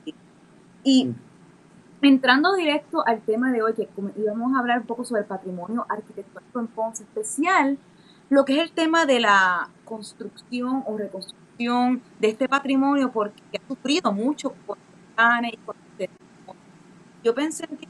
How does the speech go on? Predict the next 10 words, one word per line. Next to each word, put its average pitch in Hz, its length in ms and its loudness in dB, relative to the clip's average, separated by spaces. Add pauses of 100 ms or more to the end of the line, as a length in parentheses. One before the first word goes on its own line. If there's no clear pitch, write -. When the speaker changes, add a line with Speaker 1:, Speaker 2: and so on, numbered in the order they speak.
Speaker 1:
rápido, 269 420 0
pues, 208 180 -4 (560)
estoy 254 180 -6 (440)
trabajando 240 360 0
de 233 80 -4 (260)
modo, 226 280 2
la 214 60 -2
restauración - 720 -8
en 247 60 -2
particular, - 240 -10